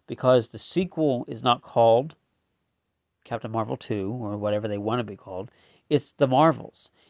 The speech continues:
and it introduces these other two characters that we should know of from these other things, like Disney Plus shows. There was a, there was a Marvel on, I think,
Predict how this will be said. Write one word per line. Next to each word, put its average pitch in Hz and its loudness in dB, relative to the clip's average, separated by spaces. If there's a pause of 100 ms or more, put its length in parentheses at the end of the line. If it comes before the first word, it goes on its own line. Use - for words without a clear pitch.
(120)
and 131 -2
it 139 -4
introduces 139 -2
these 120 -2
other 131 2
two 131 -6
characters 131 -2
that 120 -6
we 113 -4
should 117 -6
know 123 2
of 101 -2 (380)
from 113 -4
these 113 -2
other 123 0
things, 131 -8 (1300)
like 113 -16
Disney 117 -4
Plus 143 4
shows. - -8
There 113 -2
was 107 0
a, 107 -6 (100)
there 113 -4
was 110 -2
a 104 -4
Marvel 113 2 (300)
on, 110 -2 (240)
I - -20
think, 135 -6